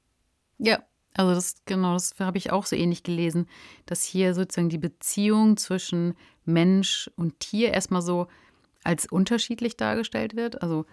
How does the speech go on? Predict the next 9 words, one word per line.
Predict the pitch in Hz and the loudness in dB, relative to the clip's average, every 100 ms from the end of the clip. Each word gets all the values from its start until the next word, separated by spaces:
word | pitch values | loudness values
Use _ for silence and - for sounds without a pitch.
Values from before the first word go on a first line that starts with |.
| _ | _
so | - 160 | -6 -4
ein | 147 | -4
Cut | - - | -6 -6
gemacht | - 214 226 - | -2 0 -2 -4
wird | 233 277 _ _ _ - _ _ _ | -4 -6 _ _ _ -20 _ _ _
und | - 180 160 | 2 2 4
dann | 160 180 | 4 4
aber | 208 185 | 6 4
gleichzeitig | 180 170 190 - 185 180 196 - | 4 2 2 2 2 2 -2 -4